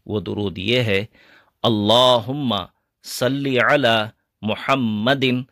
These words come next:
عبدک و رسولک و صلی علی المؤمنین والمؤمنات والمسلمین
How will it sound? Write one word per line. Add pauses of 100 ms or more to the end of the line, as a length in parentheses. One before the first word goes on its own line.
(340)
عبدک (460)
و
رسولک (520)
و
صلی
علی
المؤمنین (540)
والمؤمنات (520)
والمسلمین